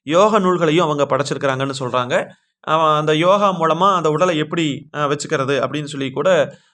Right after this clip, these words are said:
அ, கண்டுபிடிச்சிருக்கிறாங்க. அப்ப இது மாதிரி நிறைய அறிவியல் அறிஞர்கள் நம்முடைய தமிழ்நாட்டுல வாழ்ந்திருக்கிறாங்க. இன்னும் நான் சொல்லாம விட்டவங்க எத்தனையோ பேர் இருக்காங்க. அந்த மாதிரி எண்ணற்ற அறிவியல் ஆளுமைகள் தமிழ்நாட்டுல இருந்திருக்கிறாங்க.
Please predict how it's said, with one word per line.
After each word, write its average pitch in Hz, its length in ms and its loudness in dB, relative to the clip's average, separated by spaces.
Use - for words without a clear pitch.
அ, 143 120 -2
கண்டுபிடிச்சிருக்கிறாங்க. 135 760 -4
அப்ப 156 220 -6
இது 165 120 0
மாதிரி 196 240 0
நிறைய 170 580 0
அறிவியல் 175 380 0
அறிஞர்கள் 156 460 -2
நம்முடைய 143 340 -4
தமிழ்நாட்டுல 143 600 -4
வாழ்ந்திருக்கிறாங்க. 135 640 -4
இன்னும் 202 280 -2
நான் 170 240 0
சொல்லாம 170 380 0
விட்டவங்க 151 460 -2
எத்தனையோ 156 360 -4
பேர் 147 160 -4
இருக்காங்க. 131 600 -4
அந்த 147 180 -4
மாதிரி 175 200 2
எண்ணற்ற 170 500 0
அறிவியல் 151 440 2
ஆளுமைகள் 143 440 -4
தமிழ்நாட்டுல 165 640 -2
இருந்திருக்கிறாங்க. 123 680 -4